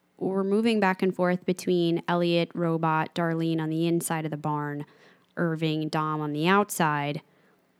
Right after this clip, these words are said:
But it's still basically within the same timeline, even the same location. So it just helped to build tension for me, switching back and forth. Dom tries to talk her way out of the inevitable, but Irving shuts her down.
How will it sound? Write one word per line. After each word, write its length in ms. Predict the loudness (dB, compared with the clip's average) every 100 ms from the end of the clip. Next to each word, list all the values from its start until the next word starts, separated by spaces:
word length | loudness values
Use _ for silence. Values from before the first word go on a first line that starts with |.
| _ -2
But 160 | 0
it's 120 | 0
still 240 | 0 2 2
basically 840 | 2 4 4 4 -2 -2 0 2
within 260 | 4 4 4
the 80 | 2
same 320 | 2 2 2
timeline, 800 | 2 0 2 2 2 2 2 0
even 260 | -2 -2
the 80 | -2
same 320 | -2 0 2
location. 840 | 2 0 -2 -4 0 2 2 2 0
So 280 | 0 2 2
it 160 | 0 -4
just 220 | -2 -2
helped 400 | 0 -2 -2 -10
to 100 | -4
build 320 | 0 2 0
tension 640 | -4 -4 -2 2 2 2 -4 _
for 220 | -2 0
me, 340 | 2 2 0 -4 _ _ _ _ _ _ -14
switching 460 | -2 -2 0 0
back 220 | 0 -2
and 120 | -4 -4
forth. 440 | 0 2 0 -4 _ _
Dom 240 | 2 4
tries 240 | 6 4 4
to 100 | 4
talk 220 | 2 4
her 80 | 4
way 200 | 4 4
out 140 | 4 4
of 100 | 4
the 120 | 2
inevitable, 540 | 4 4 2 0 0
but 220 | -2 -4 0
Irving 340 | 2 4 4
shuts 380 | 2 0 0 -4
her 140 | -6
down. 420 | -4 -4 -6 -8